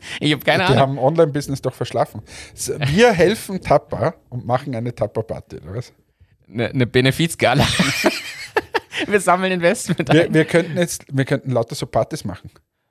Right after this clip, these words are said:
Speaker 1: Mach die Party, sichere dir tolle Geschenke. Ja, aber dann möchte ich auch die, ne, du weißt, welche Party ich dann machen will.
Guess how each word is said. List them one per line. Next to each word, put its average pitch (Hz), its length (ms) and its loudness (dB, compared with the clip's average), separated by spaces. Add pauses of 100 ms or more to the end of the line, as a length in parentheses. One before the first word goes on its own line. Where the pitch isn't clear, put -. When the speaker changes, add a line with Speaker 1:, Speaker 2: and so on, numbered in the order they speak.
Speaker 1:
Mach 127 320 -4
die 165 160 -6
Party, 104 420 -2
sichere 156 400 -6
dir 127 160 -6
tolle 147 260 -4
Geschenke. 135 560 -6 (440)
Ja, 123 160 2
aber 143 160 2
dann 139 180 4
möchte 156 240 2
ich 120 80 0
auch 131 140 6
die, 131 520 2
ne, - 220 -8
du 123 100 -2
weißt, 110 220 2
welche 107 220 0
Party 107 300 4
ich 123 180 0
dann 110 160 2
machen 104 260 2
will. 87 160 -4